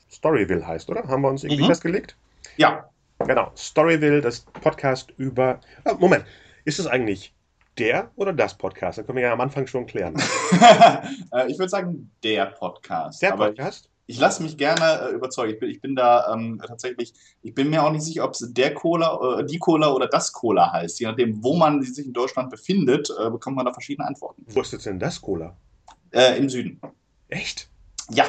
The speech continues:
Speaker 2: das hab ich schon ganz, ganz häufig gehört. Äh, allerdings hab ich auch der Das Teller gehört und, ähm,
Speaker 1: <laughs>
Speaker 2: das, damit kann ich mich gar nicht anfreunden.
Speaker 1: Okay, dann ist es für unsere südlichen, also süddeutschen, äh,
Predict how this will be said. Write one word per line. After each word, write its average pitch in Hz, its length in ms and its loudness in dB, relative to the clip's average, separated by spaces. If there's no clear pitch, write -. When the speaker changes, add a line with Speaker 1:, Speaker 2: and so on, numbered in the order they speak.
Speaker 2:
das 95 120 -8
hab 120 120 -4
ich 127 80 -10
schon 110 120 -6
ganz, 143 220 -2
ganz 139 140 -8
häufig 131 260 -6
gehört. 110 380 0
Äh, - 20 -2
allerdings 117 380 0
hab 139 100 -6
ich 117 80 -6
auch 117 80 -4
der 117 120 -2
Das - 280 0
Teller 131 360 2
gehört 92 440 -4
und, 104 300 -8
ähm, 285 320 4
Speaker 1:
<laughs> - 320 -4
Speaker 2:
das, - 340 -8
damit 123 220 -4
kann 131 80 2
ich 127 80 0
mich 120 80 -2
gar 107 140 2
nicht 95 100 -4
anfreunden. 85 480 -10
Speaker 1:
Okay, 117 280 -2
dann 117 160 2
ist 135 100 -2
es 123 80 -10
für 131 100 -4
unsere 120 200 -6
südlichen, 151 640 -4
also 107 200 -2
süddeutschen, 120 800 -6
äh, 107 460 -8